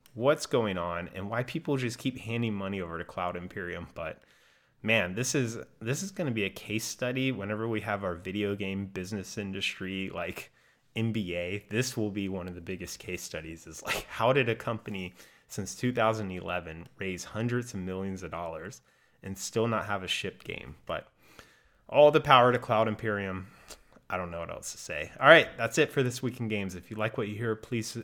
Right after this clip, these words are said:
hit the subscribe button on your favorite podcast app. Also, leave a comment and let me know how I'm doing. You can email me at eric at this week in games dot com,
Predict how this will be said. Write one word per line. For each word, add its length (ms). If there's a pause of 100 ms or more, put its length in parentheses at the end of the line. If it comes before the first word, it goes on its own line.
(100)
hit 180
the 80
subscribe 600
button 240
on 100
your 100
favorite 280
podcast 480
app. 280
Also, 260
leave 200
a 60
comment 340
and 100
let 140
me 80
know 140
how 80
I'm 160
doing. 400 (380)
You 120
can 160 (140)
email 340
me 220
at 260
eric 320
at 160
this 180
week 200
in 80
games 260
dot 160
com, 420